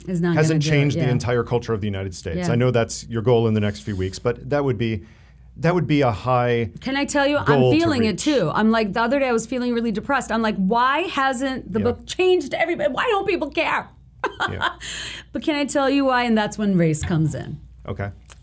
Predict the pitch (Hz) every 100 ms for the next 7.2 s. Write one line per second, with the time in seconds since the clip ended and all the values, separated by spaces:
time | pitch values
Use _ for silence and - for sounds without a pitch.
0 | - - 220 233 233 269 220 208 226 233
1 | 214 196 185 254 277 277 214 208 170 180
2 | 165 170 170 196 156 - 170 175 175 190
3 | 240 277 240 - - 240 254 262 196 180
4 | 185 185 180 175 180 165 165 190 170 175
5 | 175 - 151 151 160 151 156 - - -
6 | - - - - - 180 175 175 170 165
7 | 160